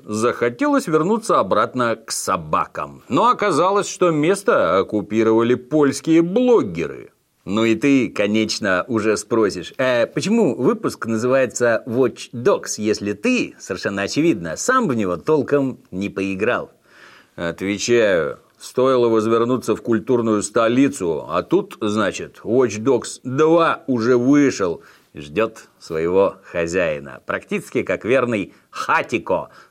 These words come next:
только не на вокзале, а на дому.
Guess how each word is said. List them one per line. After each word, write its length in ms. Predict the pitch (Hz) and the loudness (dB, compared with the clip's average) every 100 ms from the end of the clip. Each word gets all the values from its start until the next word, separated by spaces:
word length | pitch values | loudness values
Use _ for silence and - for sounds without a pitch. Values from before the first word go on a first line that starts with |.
| _ | _
только 640 | 131 143 139 135 107 - | 0 0 -2 -2 -2 -4
не 260 | 95 98 139 | -6 -4 -2
на 120 | 139 | 0
вокзале, 720 | 127 120 117 175 165 95 64 - _ | 0 -2 0 0 2 -2 -4 -12 _
а 320 | 117 135 131 - | 0 0 -2 -6
на 240 | 90 98 | -4 -2
дому. 540 | 101 107 110 92 67 | 0 0 0 -2 -6